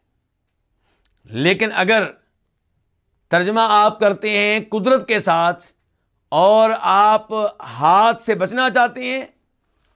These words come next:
تو پھر یہ تعویل ہے، پھر یہ کیا ہے؟ یہ تعویل ہے، پھر یہ غلط ہوگا۔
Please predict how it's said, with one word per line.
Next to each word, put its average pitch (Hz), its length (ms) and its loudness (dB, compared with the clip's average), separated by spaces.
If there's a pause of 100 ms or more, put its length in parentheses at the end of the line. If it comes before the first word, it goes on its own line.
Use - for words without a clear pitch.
تو 135 100 -14
پھر 180 200 -6
یہ 160 220 -6
تعویل 135 380 -4
ہے، - 160 -20 (1700)
پھر 151 160 -2
یہ 165 120 -2
کیا 175 280 2
ہے؟ 226 180 0
یہ 190 180 -4
تعویل 170 400 -4
ہے، 104 240 -16
پھر 185 140 -6
یہ 220 140 0
غلط 220 240 -2
ہوگا۔ 117 260 -14